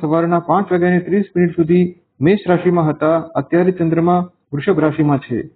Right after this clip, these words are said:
આજે અભિજીત મુહૂર્તનો સમય સવારના અગિયાર વાગ્યાને તેત્રીસ મિનિટથી લઈને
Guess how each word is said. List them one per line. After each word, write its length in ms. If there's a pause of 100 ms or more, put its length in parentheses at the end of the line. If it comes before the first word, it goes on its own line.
(320)
આજે 280 (180)
અભિજીત 400
મુહૂર્તનો 320
સમય 380
સવારના 520
અગિયાર 440
વાગ્યાને 340
તેત્રીસ 440 (120)
મિનિટથી 300
લઈને 320